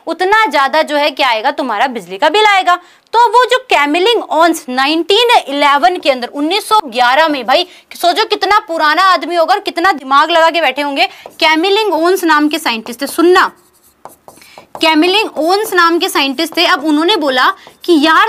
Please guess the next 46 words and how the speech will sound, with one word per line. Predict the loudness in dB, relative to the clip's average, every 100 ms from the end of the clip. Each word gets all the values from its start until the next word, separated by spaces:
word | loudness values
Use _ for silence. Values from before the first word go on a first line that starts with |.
| -2
तुम | -4
लोग | 0 0 0
बोल | -2 0
रहे | 0
हो | 0
कि | 0
टेम्परेचर | -2 -2 -2 -4 -4
बढ़ाते | 0 2 2 0
जाओगे | 2 2 2
प्रतिरोध | -2 -4 -2 -2 0
बढ़ता | 0 2 2
जाएगा, | 2 0 -2 -4 -4
प्रतिरोध | -4 0 2 2
बढ़ | 2 2
रहा | 2
है | 2
मतलब | 2 2
हमारे | 2 0 -2
तो | 0
घर | 0
में | 2 0
एक | 0
तो | -4
इतना | 0 0
बिजली | 0 -4 -4
का | 0 0
बिल | 0
आता | 0 0
है, | -2
क्यों | 0 2
आता | 2 2 -2
है |
भाई? | -2 -2
क्योंकि | -2 -2
मैंने | 0 0 0
ऊर्जा | -2 -2 -2
की | -2
खपत | -4 -2 0
ज्यादा | 0 -2
की | -6 -10
है। | -12 -10 -8
तो |
कैमिलिंग | -2 0 2 2 2 2
ओन्स | 4 2 0
ने | -2
सोचा | -2 -2 -2